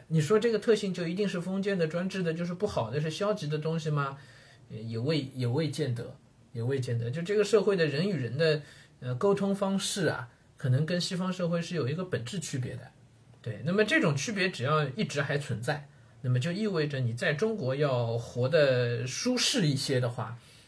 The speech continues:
你其实必须要去尊重这些规则。哎，这很，很自然。我们每，每一个人到，所谓就人在江湖，对吧？你，你，你跑到任何一个领域、任何一个行业里边儿，总有一些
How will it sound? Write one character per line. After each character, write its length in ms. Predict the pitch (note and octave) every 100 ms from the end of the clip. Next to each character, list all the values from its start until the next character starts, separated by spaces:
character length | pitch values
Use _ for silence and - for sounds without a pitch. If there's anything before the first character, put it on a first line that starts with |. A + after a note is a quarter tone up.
| -
你 80 | B2
其 160 | D3+
实 140 | D#3 E3
必 140 | G3+
须 140 | - A#3+
要 140 | A3
去 180 | D#3 B2
尊 260 | A#2+ D#3
重 220 | E3 F#3 B2
这 80 | A2+
些 160 | A#2
规 200 | A2 G#2+
则。 260 | - - - - _ _ _ -
哎， 180 | A#2+ -
这 140 | A#3+ A#3
很， 180 | C#3
很 180 | B2 B2+
自 200 | B2 G3+
然。 140 | A2+ - A2+
我 60 |
们 300 | C3 E3+ F#3 F#3
每， 220 | A3+ C#3+
每 180 | C#3+ C#3
一 80 | G#3+
个 140 | C4+
人 320 | C3 A2 A#2+
到， 260 | C#3+ C3 - - - -
所 160 | C#3+
谓 160 | F#3 A3+
就 100 | F#3+
人 220 | C#3+ B2+
在 160 | F3+ C3
江 260 | D#3 D#3
湖， 340 | D3+ A#2 A2+ - -
对 120 | A#2
吧？ 200 | - -
你， 100 | C#3
你， 160 | C#3 D3+
你 120 | F#3
跑 200 | F#3+ A2+
到 100 | C3+
任 220 | F3 A3+
何 100 | C#3
一 140 | A#2 B2
个 200 | B2 A2
领 280 | B2 A#2
域、 180 | E3 C#3
任 160 | E3+ F3
何 140 | C#3
一 80 | B2
个 140 | C3
行 200 | A#2+ G#2
业 160 | A#2 C3
里 120 | A2+
边 100 | A#2+ G2+
儿， 80 | A#2+ - - -
总 180 | D#3 B3
有 140 | C4+
一 80 | C3
些 320 | D#3 D#3+ D#3+